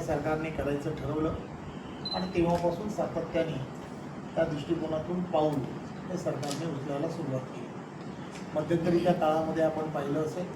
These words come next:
अचानक पडलेला पाऊस आणि या पावसाच्या या पद्धतीने कहर केला, त्यामुळे शेतकऱ्यांचं झालेलं अतोनात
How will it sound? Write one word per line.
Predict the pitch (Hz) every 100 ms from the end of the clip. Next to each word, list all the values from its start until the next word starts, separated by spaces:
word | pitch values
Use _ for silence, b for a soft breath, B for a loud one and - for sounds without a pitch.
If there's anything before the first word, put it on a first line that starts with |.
| - - -
अचानक | - 160 165 -
पडलेला | 151 151 151 139
पाऊस | 143 170 175 - - - - - - - - - -
आणि | 175 180
या | 180 175
पावसाच्या | 156 151 180 180 185 180 175 156 - - - - - - - 151
या | 156
पद्धतीने | 160 135 170 170 170 160 - - - -
कहर | 143 185
केला, | - 147 135 120 - - - - - - - 160
त्यामुळे | 156 160 160 156 - - - -
शेतकऱ्यांचं | - - 147 - 165 170 170 185 190 - - -
झालेलं | 131 135 151 156
अतोनात | 143 - - - 135 151 156